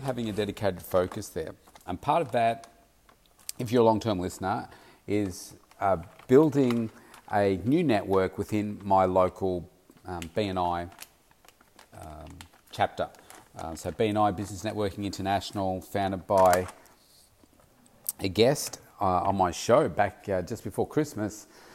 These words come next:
Doctor Ivan Misner. And,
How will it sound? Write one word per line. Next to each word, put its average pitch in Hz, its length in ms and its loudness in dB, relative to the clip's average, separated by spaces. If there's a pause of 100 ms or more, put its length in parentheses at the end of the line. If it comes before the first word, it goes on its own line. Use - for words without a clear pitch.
(220)
Doctor 113 260 4
Ivan 98 340 4
Misner. 92 640 0 (600)
And, 110 640 0